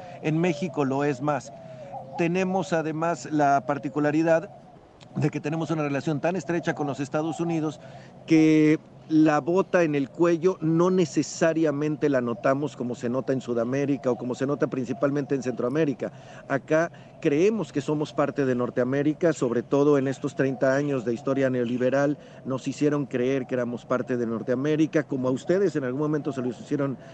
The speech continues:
creer o incluso que éramos parte de Europa.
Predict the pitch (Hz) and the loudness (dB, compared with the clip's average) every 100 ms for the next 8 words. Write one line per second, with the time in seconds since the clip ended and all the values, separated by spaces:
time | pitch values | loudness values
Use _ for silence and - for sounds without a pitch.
0 | - - 139 135 180 - 139 131 117 139 | -12 -2 0 2 0 0 -2 -2 0 -2
1 | 135 147 - 120 135 123 - 131 110 123 | 0 -2 0 0 0 -2 -2 -2 0 0
2 | 113 139 160 151 151 | 2 2 2 0 -4